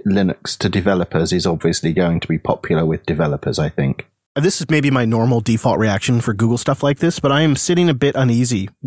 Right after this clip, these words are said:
Speaker 2: after our conversation last week about what makes desktop Linux, really.
Speaker 1: Yep.
Speaker 2: I'm less enthusiastic about this.
Speaker 1: Yeah, uh, I'm, I'm conflicted on this. So we, we, we obviously had that conversation last week,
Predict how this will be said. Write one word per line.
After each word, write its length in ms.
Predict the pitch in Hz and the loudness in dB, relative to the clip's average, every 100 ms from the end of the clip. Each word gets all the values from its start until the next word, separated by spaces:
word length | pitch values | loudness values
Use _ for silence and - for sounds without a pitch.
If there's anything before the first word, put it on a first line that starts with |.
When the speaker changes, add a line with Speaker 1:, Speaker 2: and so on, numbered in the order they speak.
| - | -2
Speaker 2:
after 300 | 139 - 135 | 0 2 0
our 140 | 117 | 0
conversation 580 | 113 143 123 - 127 123 | 0 0 0 0 2 2
last 300 | 113 127 - | 2 0 0
week 140 | 147 | 0
about 220 | 139 110 - | 2 0 0
what 300 | 101 120 120 | 2 2 2
makes 380 | 113 127 - | 0 0 -2
desktop 420 | - 120 123 113 110 | -2 -2 0 -2 0
Linux, 380 | 113 131 - | 0 0 -2
really. 300 | 110 113 127 185 _ _ - | -2 0 0 -2 _ _ -2
Speaker 1:
Yep. 260 | 101 247 - _ _ - - | -2 -2 -8 _ _ -8 0
Speaker 2:
I'm 160 | 117 | 2
less 260 | 127 139 143 | 4 2 2
enthusiastic 540 | 131 127 110 95 - | 2 2 0 -2 -6
about 220 | 95 117 | -8 -12
this. 260 | - - - _ _ _ - | -12 -14 -16 _ _ _ 0
Speaker 1:
Yeah, 420 | 180 156 113 107 | 2 2 0 0
uh, 420 | 135 131 - - - | 0 -2 -2 -4 0
I'm, 220 | 170 175 - - | 0 0 -4 -2
I'm 180 | 151 175 | 0 2
conflicted 680 | 165 156 - - - 82 - - | 2 0 0 -4 -2 -4 -4 -2
on 200 | 95 87 | 0 2
this. 340 | 76 - - - | 0 -4 -6 -2
So 180 | 131 | 0
we, 160 | 117 131 | 0 0
we, 280 | - 117 117 - | 0 0 -2 0
we 140 | 113 | 0
obviously 260 | 123 - 98 | 0 0 0
had 160 | 101 | 0
that 140 | - - | -2 -2
conversation 680 | 85 82 - 82 - 80 | 0 0 0 -2 0 0
last 300 | 78 78 - | 0 -2 -2
week, 340 | - 85 - | -2 -2 -4